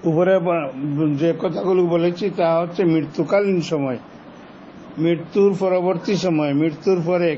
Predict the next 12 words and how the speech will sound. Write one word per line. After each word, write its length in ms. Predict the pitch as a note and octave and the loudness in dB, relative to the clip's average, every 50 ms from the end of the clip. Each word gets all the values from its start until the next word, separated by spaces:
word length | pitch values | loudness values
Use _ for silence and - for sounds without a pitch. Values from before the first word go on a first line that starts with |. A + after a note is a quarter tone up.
| - | -4
কি 140 | - G3 G3 | -4 -4 -2
করতে 360 | F3 G#3 G3 D#3 - - F3 | 0 0 -2 -2 0 0 0
হবে 260 | D#3+ D#3 D#3 D#3 D#3+ D#3 | 0 2 0 0 0 0
আমাদের। 400 | D3 C#3+ D3 D3 C3+ D3 C3 - - - - - - - - - - - - - - - - - - - | 2 0 0 0 0 -2 -4 -4 -8 -14 -20 -20 -20 -20 -20 -20 -20 -20 -20 -20 -20 -20 -20 -20 -8 -4
মৃত্যুর 400 | D#3+ D#3+ E3 D3+ D3 - G#3 G3 | 0 0 0 0 0 0 0 2
সংবাদ 420 | F3+ - G3 F#3 F3 E3+ F3 F3 E3+ | 2 0 0 0 2 2 2 0 0
শোনার 400 | E3+ - A3+ E3+ E3 E3+ E3+ E3 | -2 -2 0 2 2 2 0 -2
পর 320 | - - G3 F#3 E3+ D#3 - - - - - - - - - - - - - - - - - - - - - - - - - - - - - - - - - - - - - - - - - - - - - - - - - - - - - - - - - - | -2 0 0 2 2 0 -2 -6 -12 -18 -18 -18 -18 -18 -18 -18 -18 -18 -20 -20 -20 -20 -20 -20 -20 -20 -20 -20 -20 -20 -20 -20 -20 -20 -20 -20 -20 -20 -20 -20 -20 -20 -20 -20 -20 -18 -18 -18 -20 -20 -20 -20 -20 -20 -20 -20 -20 -20 -20 -20 -20 -20 -10 -2
আল্লাহ 240 | F#3+ E3+ E3+ F3+ F3+ | 0 2 2 2 2
রাসূলের 520 | E3+ F3 F3 E3 - G#3 G3 F#3+ F#3+ F3+ | 2 2 0 0 2 2 2 4 4 2
শিখানো 640 | E3 D#3+ - - F#3 - G3+ E3+ E3 E3+ E3+ E3+ E3+ | 2 0 -2 -6 -4 -2 -2 0 0 2 0 0 0
দোয়া 480 | D#3 D3 E3 D#3+ D#3 D#3+ D#3+ D#3 C#3+ | 0 0 0 2 2 2 0 0 -2